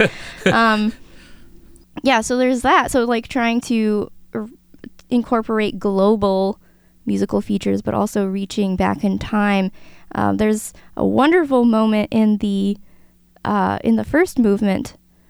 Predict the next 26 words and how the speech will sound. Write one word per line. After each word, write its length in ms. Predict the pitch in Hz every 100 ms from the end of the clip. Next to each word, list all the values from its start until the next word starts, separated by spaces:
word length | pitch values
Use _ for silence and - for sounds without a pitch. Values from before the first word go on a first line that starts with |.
| _ _ _ _ _ _ _ _ -
Like, 120 | 262
the 100 | 285
second 340 | 381 392 311
kind 160 | 302 269
of 80 | 240
section 680 | - - 240 - 240 214 208
of 220 | 208 208
the 80 | 202
first 680 | - 220 214 226 - - - _ _ _ _ 226
movement 720 | 214 214 214 214 202 214 -
is 140 | 220 196
a 80 | 196
fugue, 800 | - - 262 226 185 196 214 - _ _ _ _ _ -
right? 220 | 202 208
So 100 | 214
we 120 | 208
get 180 | 202 202
the 100 | 190
woodwinds 840 | 196 196 190 185 185 185 180 - _ _ - - -
come 280 | - 202 190
in 300 | 185 185 196
one 420 | 190 247 285 269
by 180 | 247 226
one, 460 | 196 196 190 196 - _ _ _ 208
and 120 | 214
slowly 600 | 220 214 208 208 208